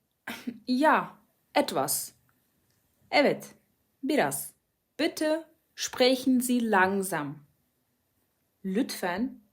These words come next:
yavaş konuşun. Bitte sprechen Sie langsam.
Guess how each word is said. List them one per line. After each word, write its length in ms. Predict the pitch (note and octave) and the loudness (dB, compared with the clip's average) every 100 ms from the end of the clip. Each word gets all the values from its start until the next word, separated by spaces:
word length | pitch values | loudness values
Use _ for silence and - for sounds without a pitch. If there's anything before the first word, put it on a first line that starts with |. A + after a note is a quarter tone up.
| _ | _
yavaş 460 | E3+ E3+ F3 F#3 - | -4 -2 0 -2 -4
konuşun. 560 | E3 D3+ D3+ - E3+ _ _ _ _ _ _ _ _ _ - | -10 -10 -12 -14 -18 _ _ _ _ _ _ _ _ _ -2
Bitte 540 | E3 E3 A3+ F4 - _ _ _ _ | -2 0 -2 -2 -4 _ _ _ _
sprechen 600 | - - - D4 C#4+ C4+ B3 | -10 -8 -2 -2 0 2 2
Sie 260 | B3 A#3 | 0 0
langsam. 680 | F#3+ E3+ F3+ E3 C#3+ B2 | 0 0 -2 -6 -6 -8